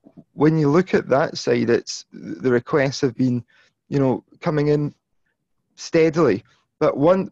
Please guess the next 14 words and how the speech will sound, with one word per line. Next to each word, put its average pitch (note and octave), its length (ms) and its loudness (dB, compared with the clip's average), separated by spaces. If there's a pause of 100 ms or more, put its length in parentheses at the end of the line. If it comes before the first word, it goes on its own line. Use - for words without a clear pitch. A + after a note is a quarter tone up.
one F3 240 0
big D#3+ 200 2
other C#3+ 180 4
key D3 300 -2
is A2+ 140 -4
we're A#2+ 80 -2
seeing A#2+ 320 -6
is A2 140 -6
third C3 300 0
sector - 480 -2
organizations D#3 800 -2
and C#3+ 80 -2
other C#3 160 2
charities D3+ 540 0